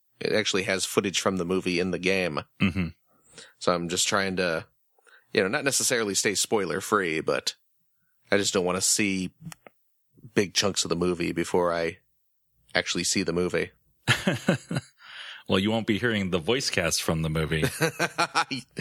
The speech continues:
Speaker 1: I noticed that right away. <laughs>
Speaker 2: Some, uh, sound alikes, and they don't sound, uh, sound all that great.
Speaker 1: No,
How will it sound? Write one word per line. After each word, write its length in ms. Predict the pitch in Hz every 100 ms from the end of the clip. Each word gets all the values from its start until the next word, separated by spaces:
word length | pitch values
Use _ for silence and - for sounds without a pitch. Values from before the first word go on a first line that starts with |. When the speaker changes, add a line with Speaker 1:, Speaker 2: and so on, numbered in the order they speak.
| 135 151 -
Speaker 1:
I 100 | 110
noticed 380 | 110 104 95 120
that 200 | 139 65
right 160 | 90
away. 400 | 85 101 117 156 -
<laughs> 1400 | 170 - - _ _ - _ _ _ _ _ _ _ -
Speaker 2:
Some, 340 | - 90 82
uh, 120 | 82
sound 360 | 80 - 101 90
alikes, 420 | 80 80 78 -
and 220 | 85 82
they 100 | 87
don't 340 | 85 85 - -
sound, 520 | - 87 78 78 80
uh, 240 | 76 78
sound 420 | 101 - - 87 80
all 140 | 82
that 180 | 80 -
great. 240 | - - - - - -
Speaker 1:
No, 320 | 92 71 -